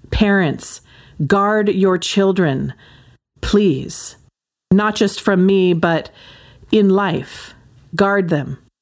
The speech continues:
The enemy is seeking whom he may devour, and your children are targets. Right now, your children are targets. They're targets through public school.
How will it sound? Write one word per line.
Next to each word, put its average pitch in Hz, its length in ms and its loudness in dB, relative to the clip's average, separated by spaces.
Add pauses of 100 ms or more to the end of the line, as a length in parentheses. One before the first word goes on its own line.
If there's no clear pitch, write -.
(260)
The 214 180 2
enemy 208 420 2
is 170 140 0
seeking 202 480 2
whom 202 380 2
he 196 360 2
may 180 280 2
devour, 175 680 0 (240)
and 180 220 2
your 180 260 2
children 185 760 0 (120)
are 156 100 2
targets. 160 840 -4 (500)
Right 196 320 2
now, 190 340 2
your 175 240 2
children 196 1000 0 (320)
are 165 520 0
targets. - 880 -4 (380)
They're 202 120 2
targets 196 640 -2
through 208 540 2 (140)
public 208 340 0
school. 190 640 0